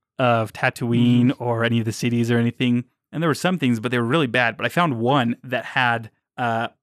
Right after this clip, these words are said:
Speaker 1: m-, they put Mos Espa up here, Mos Eisley down here, and then, like, the Dune Sea. But then they made, like, this, uh, like, uh, they used different colored lines to map out the route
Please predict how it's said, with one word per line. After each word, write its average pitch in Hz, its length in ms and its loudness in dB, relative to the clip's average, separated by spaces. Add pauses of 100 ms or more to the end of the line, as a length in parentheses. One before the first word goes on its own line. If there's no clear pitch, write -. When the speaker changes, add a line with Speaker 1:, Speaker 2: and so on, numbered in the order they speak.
(160)
Speaker 1:
m-, 131 300 -4 (120)
they 139 140 -2
put 139 340 -8
Mos 127 440 -2
Espa 127 360 -2
up 120 120 -8
here, 123 320 -4
Mos 120 180 -4
Eisley 123 320 -6
down 120 180 -4
here, 117 540 -6 (240)
and 110 680 -6 (280)
then, 123 80 -6
like, 113 140 -8
the 123 60 -8
Dune 123 300 -2
Sea. 120 460 -6 (220)
But 123 120 -8
then 135 100 -2
they 123 100 -2
made, 127 300 -2
like, 120 200 -4
this, 123 360 -10 (260)
uh, - 40 -18 (100)
like, 127 240 -10 (240)
uh, 117 320 -4 (460)
they 135 60 2
used 131 140 2
different 147 240 -4
colored 127 440 0
lines 123 640 -4 (260)
to 113 540 -2 (260)
map 117 300 0
out 117 280 0 (300)
the 113 580 -4
route 117 440 -2